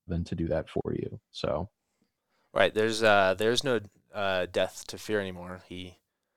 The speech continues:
Speaker 2: you have died with Christ. You will be raised with Christ. Uh, that the, the mora-, the mortality of that sin has already been faced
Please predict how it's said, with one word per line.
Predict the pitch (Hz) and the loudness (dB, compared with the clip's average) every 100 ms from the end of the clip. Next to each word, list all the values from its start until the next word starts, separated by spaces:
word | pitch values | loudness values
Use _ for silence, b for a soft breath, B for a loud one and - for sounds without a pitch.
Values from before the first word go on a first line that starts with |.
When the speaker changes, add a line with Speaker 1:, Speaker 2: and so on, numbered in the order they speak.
| _ _ - | _ _ -10
Speaker 2:
you | 98 | -4
have | 98 92 90 - - | -2 -2 -6 -20 -2
died | 104 95 104 | 2 2 0
with | 101 | -2
Christ. | - 98 101 | 0 2 0
You | 104 | -4
will | 95 | -4
be | 92 | -6
raised | 90 87 104 - | -4 -2 -2 -2
with | - | -6
Christ. | - 85 - - | -8 -6 -6 -8
Uh, | 90 90 | -8 -8
that | 87 82 _ _ _ _ _ _ | -6 -10 _ _ _ _ _ _
the, | 98 90 _ _ | -8 -8 _ _
the | 107 | -8
mora-, | 101 101 98 95 - 117 113 - | -2 0 2 0 -4 -20 -20 -8
the | 117 | 0
mortality | 117 - 120 117 131 120 | 0 2 8 10 10 6
of | 101 | 2
that | 95 - | 2 2
sin | - 101 | -2 -4
has | 90 87 | -6 -4
already | 85 92 87 | -2 -2 -4
been | 82 80 | -10 -12
faced | - - - - | -8 -8 -6 -10